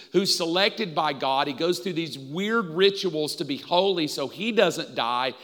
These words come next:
He walks in and stands in front of the box, and he presents blood to the box, goes through this weird ritual, and that weird ritual is the way God is able to stay there with people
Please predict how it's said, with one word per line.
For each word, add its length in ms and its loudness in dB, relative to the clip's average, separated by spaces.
He 140 0
walks 480 2
in 160 2
and 80 0
stands 420 0
in 80 -2
front 220 -2
of 60 -4
the 80 0
box, 540 -2
and 100 0
he 60 0
presents 520 -2
blood 440 4
to 80 2
the 100 -2
box, 480 -2
goes 240 4
through 160 -2
this 240 0
weird 500 0
ritual, 800 2
and 160 -2
that 220 0
weird 500 0
ritual 640 2
is 240 4
the 100 -2
way 300 2
God 420 2
is 300 2
able 360 2
to 140 -4
stay 920 2
there 300 2
with 460 0
people 500 0